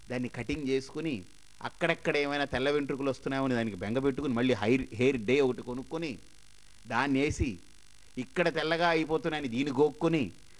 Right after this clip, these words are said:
అక్కడ పాక్కొని, ఇక్కడ చేసుకుని, అక్కడ చేసుకుని, ఇవన్నీ దేనివల్ల? దీనివల్ల. ఇది మొత్తం తీసి పడేస్తే,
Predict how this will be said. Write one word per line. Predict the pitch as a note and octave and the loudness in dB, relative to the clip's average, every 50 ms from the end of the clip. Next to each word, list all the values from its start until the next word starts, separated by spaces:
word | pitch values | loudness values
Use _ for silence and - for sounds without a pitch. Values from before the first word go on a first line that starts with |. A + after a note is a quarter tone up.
| - | -10
అక్కడ | - A2+ - - D3 D3+ | -10 -8 -6 -4 -4 -2
పాక్కొని, | - D#3 D#3 D#3+ D#3+ - F3 F#3 F3 D#3+ | 2 2 2 0 0 -2 -4 -2 0 -2
ఇక్కడ | B2+ - - - D#3+ D#3+ D#3+ E3+ | -2 -4 -4 -2 -2 -2 0 0
చేసుకుని, | E3+ E3+ D#3 - F#3+ F3+ | -4 -4 -4 -6 -8 -8
అక్కడ | C#3+ C3 - - D3+ E3 D#3 | -8 -8 -6 -2 -2 0 0
చేసుకుని, | E3 E3+ D#3+ - - F#3 E3 C#3+ - - - - - - | 0 0 0 -2 -4 -2 -2 -2 -6 -10 -14 -18 -8 -2
ఇవన్నీ | B2+ C3 C3+ D3+ D#3+ F#3 F3+ | 0 2 2 2 4 2 4
దేనివల్ల? | D#3 E3 E3+ F3 F3 F3 F3 E3+ | 4 4 4 4 4 4 2 4
దీనివల్ల. | C3+ C3+ C3+ C3+ B2+ B2 A2+ G2 - - - - - - | 2 2 2 4 2 2 0 -2 -6 -10 -18 -12 -6 -4
ఇది | A#2+ A#2 | -2 -2
మొత్తం | A2+ A#2 A#2 - E3 | -2 -4 -4 -6 -8
తీసి | E3 C#3 C#3 - | -8 -10 -12 -12
పడేస్తే, | - A#2 B2 B2 - - - | -14 -12 -14 -14 -16 -18 -20